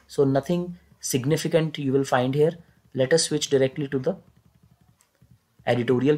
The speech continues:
page, जहाँ पर एक एडिटोरियल आपको पढ़ना है। Otherwise, most of the pieces today are not important, क्योंकि संडे को जो, uh, एक्सप्लेन्ड पेज है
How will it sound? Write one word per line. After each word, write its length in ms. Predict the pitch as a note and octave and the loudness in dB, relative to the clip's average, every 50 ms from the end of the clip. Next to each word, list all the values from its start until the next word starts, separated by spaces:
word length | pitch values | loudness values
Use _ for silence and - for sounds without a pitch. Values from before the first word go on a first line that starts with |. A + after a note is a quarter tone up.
| D3+ | 2
page, 280 | D#3+ D#3+ E3+ E3+ E3+ - | 0 0 0 -2 -2 -4
जहाँ 180 | - B2+ B2 B2 - | -2 -2 -2 -2 -2
पर 160 | C3+ B2+ - - | -2 -2 -2 -2
एक 260 | B2+ C3 B2+ - - - C#3+ | -2 -2 -2 -4 -4 -4 -4
एडिटोरियल 480 | A#2+ A#2 A#2 B2 B2 A#2 B2 C3 B2+ | -4 -2 -2 -4 -2 -2 0 0 0
आपको 220 | A#2+ - - - B2+ | 0 0 -2 -6 -6
पढ़ना 300 | - B2+ A#2 B2 C3 C#3 | -4 -4 -2 -2 -4 -6
है। 180 | D3 E3+ - - _ _ _ _ _ _ _ _ _ _ _ _ - - _ _ - _ _ _ _ _ - | -6 -8 -10 -16 _ _ _ _ _ _ _ _ _ _ _ _ -20 -20 _ _ -20 _ _ _ _ _ -2
Otherwise, 420 | B2+ C3+ D3+ D3 E3 E3+ E3+ E3+ - - - _ _ - | 0 2 4 4 4 4 4 2 -4 -8 -18 _ _ -2
most 340 | B2+ D3 F3 F3+ F3+ - F#3+ | 0 2 2 2 2 2 2
of 140 | F3 F3+ | 2 4
the 380 | D#3+ E3+ E3 E3 E3 E3 E3 E3 - - _ _ _ - | 4 6 6 6 6 4 2 0 -2 -8 _ _ _ -4
pieces 300 | C#3+ C#3 - D#3 D3 - D3 | -2 -2 -2 -4 -4 -4 -2
today 220 | C3 C3+ C#3 C#3 C3+ - - - | 2 4 4 4 4 2 0 0
are 160 | C3 A#2+ A#2+ A#2 - - - C3+ | 0 0 0 -2 -6 -12 -6 -4
not 200 | B2 A#2 - C3 A#2 | -2 -2 -2 -2 -2
important, 340 | A2+ A#2 A#2 A#2 - F3+ G3+ - - _ _ _ _ _ _ - _ _ _ _ _ - | -2 0 -2 -2 -2 -6 -10 -10 -14 _ _ _ _ _ _ -20 _ _ _ _ _ 4
क्योंकि 280 | E3+ F3 F#3 F3+ G#3+ | 4 4 4 4 2
संडे 360 | G3+ - F3+ D#3 D#3+ E3 F#3 | 2 4 4 4 4 4 2
को 340 | F#3 F#3 F3+ F#3 G#3 G3 - _ _ _ _ - | 2 4 2 2 2 0 -4 _ _ _ _ -8
जो, 500 | B2 A#2+ C3+ C#3 C#3 C#3 C#3 C3+ C3+ - _ _ _ _ _ - | 0 4 4 6 6 6 6 4 0 -6 _ _ _ _ _ -10
uh, 120 | C3+ C3 - - | -8 -6 -6 -6
एक्सप्लेन्ड 580 | C#3 - - - - D#3 D#3 E3+ F#3+ G3+ G3 F#3+ | -6 -6 -6 -6 -2 0 2 4 4 4 2 2
पेज 240 | - F3 E3 D3 C#3+ | 0 0 0 0 0
है 260 | D#3 D#3 D3+ D#3 E3 | 0 0 0 0 -4